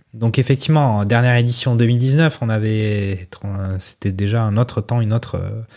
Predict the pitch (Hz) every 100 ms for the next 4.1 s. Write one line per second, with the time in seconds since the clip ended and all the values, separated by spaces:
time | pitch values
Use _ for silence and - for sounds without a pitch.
0 | - - 127 120 143 143 104 98 120 127
1 | 110 - 139 120 107 107 104 151 151 151
2 | 165 - - - 131 127 104 139 - 139
3 | 170 - _ - 110 156 170 156 135 123
4 | 123